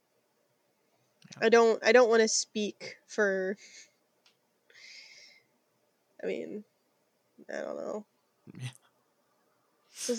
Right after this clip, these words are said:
Speaker 2: society, society.
Speaker 1: Society wants what it wants, and
Speaker 2: Yeah.
Speaker 1: for the two of us, we don't really want the same things, so <laughs>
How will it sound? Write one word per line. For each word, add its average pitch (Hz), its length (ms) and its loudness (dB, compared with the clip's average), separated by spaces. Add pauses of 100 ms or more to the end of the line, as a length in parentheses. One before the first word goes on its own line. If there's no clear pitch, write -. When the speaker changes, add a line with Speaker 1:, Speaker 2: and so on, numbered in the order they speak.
(120)
Speaker 2:
society, 240 960 6
society. 208 580 -4 (640)
Speaker 1:
Society 147 640 -2 (120)
wants 107 340 -2
what 104 100 -8
it 104 140 -8
wants, 107 460 -2
and 98 260 -8 (180)
Speaker 2:
Yeah. - 340 -12 (120)
Speaker 1:
for 131 100 -8
the 117 120 -6
two 123 240 -2
of 113 100 -8
us, 110 300 0
we 98 100 -6
don't 92 240 -8
really 90 300 -10
want 85 300 -14
the 98 60 -10
same 87 280 -4
things, 92 680 -10
so - 240 4
<laughs> 719 360 -2